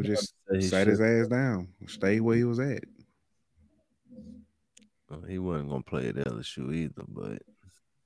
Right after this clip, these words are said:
Speaker 2: I'm just saying.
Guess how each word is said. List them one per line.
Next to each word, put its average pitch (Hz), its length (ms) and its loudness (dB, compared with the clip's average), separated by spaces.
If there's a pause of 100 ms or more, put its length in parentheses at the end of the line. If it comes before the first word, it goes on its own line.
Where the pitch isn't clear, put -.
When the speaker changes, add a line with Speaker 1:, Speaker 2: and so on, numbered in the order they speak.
(1900)
Speaker 2:
I'm - 120 -12
just 139 240 -8
saying. 143 240 -6